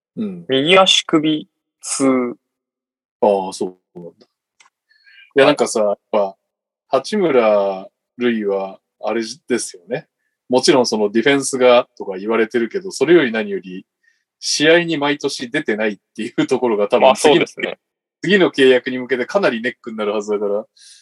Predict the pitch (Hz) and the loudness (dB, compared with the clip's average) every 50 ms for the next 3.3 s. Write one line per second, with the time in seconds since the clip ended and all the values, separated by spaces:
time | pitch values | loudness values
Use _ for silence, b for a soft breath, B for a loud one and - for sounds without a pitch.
0 | b b b _ - 135 127 - 147 147 147 - - 131 123 131 135 131 135 139 | b b b _ 0 0 0 0 0 -2 -4 -2 2 4 6 6 6 4 4 2
1 | 131 117 113 120 - - 107 - - - - 120 - - - 165 160 - 135 123 | 0 0 -2 -6 -6 -4 -2 -2 -2 -4 -8 -10 -8 -6 -4 -4 -2 0 0 0
2 | 123 120 120 131 120 120 117 107 98 92 95 104 - _ - 110 104 98 - - | 0 -2 -4 -4 -4 -2 -2 -2 -2 -2 -4 -8 -14 _ -4 -2 -2 -2 -2 0
3 | 104 101 98 98 - | 0 0 0 -2 -6